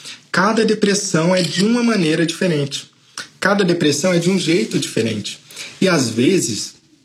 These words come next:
o jeito da sua depressão tá mista. Olha o que mais pode acontecer. Compulsão alimentar noturna. Por que noturna? Uma, porque a maioria das compulsões alimentares são noturnas.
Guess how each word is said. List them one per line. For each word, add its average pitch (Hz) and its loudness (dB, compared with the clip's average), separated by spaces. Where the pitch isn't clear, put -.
o 143 2
jeito 156 -2
da 151 2
sua 143 0
depressão 123 -2
tá 185 0
mista. 175 -2
Olha 202 4
o 180 2
que 180 -4
mais 147 2
pode 131 0
acontecer. 117 -2
Compulsão 202 0
alimentar 185 0
noturna. 156 0
Por 240 2
que 240 0
noturna? 131 2
Uma, 247 2
porque 165 2
a 151 2
maioria 151 2
das 170 0
compulsões 127 -2
alimentares 120 -2
são 160 -2
noturnas. 110 -2